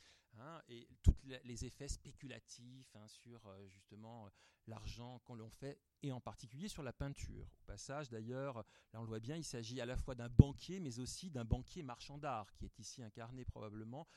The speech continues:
face à l'innocence de la peinture, qui refuse justement d'être un pur, une pure marchandise, et qui ne veut pas s'offrir en quelque sorte au capital, au capitalisme.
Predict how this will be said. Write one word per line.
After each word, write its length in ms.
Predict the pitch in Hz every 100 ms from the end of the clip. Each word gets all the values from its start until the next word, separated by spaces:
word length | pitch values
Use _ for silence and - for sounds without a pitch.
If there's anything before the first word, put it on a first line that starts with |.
| -
face 400 | - 139 147 - - - -
à 120 | 110 -
l'innocence 1040 | 147 175 165 - - 233 139 - - -
de 80 | 123
la 120 | 117
peinture, 460 | - - 127 185 208
qui 160 | - 139
refuse 420 | 143 - - 196
justement 500 | 139 - 131 123 170 - - -
d'être 280 | 120 156 -
un 120 | 123
pur, 460 | - 180 208 202 - - -
une 180 | 135 131
pure 280 | - - 147
marchandise, 760 | 135 - 131 120 123 107 87 -
et 60 |
qui 160 | - 156
ne 120 | 139
veut 240 | 104 151
pas 220 | 165 185 165
s'offrir 480 | - 117 - 165
en 40 | 131
quelque 280 | 123 - 120
sorte 280 | - 165 - - -
au 80 | - -
capital, 640 | - - - - 120 98 98
au 40 | 107
capitalisme. 680 | 110 - - 101 85 -